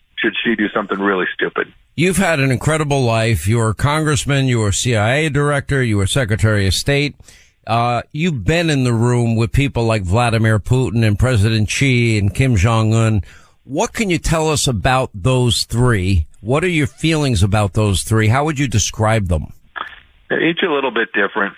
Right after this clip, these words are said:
Speaker 1: Sean. I did spend a fair amount of time with them. What they do have in common that it is hard for Americans, I think, to fully appreciate is the fact that they have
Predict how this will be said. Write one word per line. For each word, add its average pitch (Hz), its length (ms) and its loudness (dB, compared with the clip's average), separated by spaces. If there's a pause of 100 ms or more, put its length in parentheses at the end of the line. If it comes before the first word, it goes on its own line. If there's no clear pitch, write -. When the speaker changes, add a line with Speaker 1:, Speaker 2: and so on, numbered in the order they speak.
Speaker 1:
Sean. 98 260 0
I 113 100 0
did 107 220 -2
spend 101 320 -2
a - 20 -18
fair 110 140 0
amount 101 220 -2
of - 60 -10
time 98 360 -2
with 92 120 -8
them. 95 200 -8 (460)
What 131 240 0
they 131 140 0
do 147 260 -2
have 139 220 0
in 107 140 -2
common 113 520 -4 (160)
that 107 120 0
it 107 160 2
is 95 60 -4
hard 135 280 -2
for 123 100 -4
Americans, 110 540 -2
I 101 60 -18
think, 113 240 -12
to 107 80 -12
fully 110 280 -2
appreciate 107 560 0 (520)
is 120 240 0
the 120 100 -2
fact 131 360 -2
that 120 120 -2
they 120 60 -2
have 110 140 -2